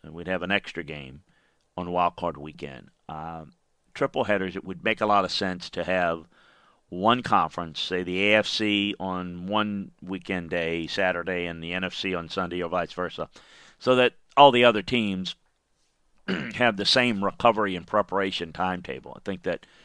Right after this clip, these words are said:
would make the most sense. So hopefully they will do that. Um, they're also going to be discussing certain things, and they have to discuss it in today's environment. What would they do if they have to reduce the schedule? Now, no one's thinking that that's gonna happen,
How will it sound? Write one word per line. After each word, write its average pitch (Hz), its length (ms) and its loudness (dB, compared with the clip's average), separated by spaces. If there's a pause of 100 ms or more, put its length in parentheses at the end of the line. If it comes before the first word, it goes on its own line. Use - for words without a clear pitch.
(180)
would 95 140 -4
make 98 240 0
the 92 100 -4
most 87 240 -4
sense. 85 240 -6
So 113 80 2
hopefully 170 340 2
they 104 120 0
will 82 160 -6
do 98 260 -4
that. 76 320 -6 (480)
Um, 85 320 -4 (120)
they're 123 300 0
also 196 400 8
going 143 300 2
to 127 60 4
be 127 180 0
discussing 113 640 4
certain 87 320 -4
things, - 380 -12
and 85 140 -10
they 87 100 -6
have - 360 4
to 127 100 -4
discuss 95 420 -2
it - 160 -16 (640)
in 107 80 -4
today's 113 380 4
environment. 85 540 -2
What 95 440 -2
would 117 320 0
they 110 180 4
do 85 180 -8 (1600)
if 104 140 -4
they 113 100 0
have 104 220 2
to 95 80 -8
reduce 92 380 -6
the 73 80 -8
schedule? 69 440 -8
Now, 95 140 -2
no 127 160 6
one's 143 340 2
thinking 131 540 -2
that 98 220 0
that's 95 220 -4
gonna 78 200 -8
happen, 113 560 4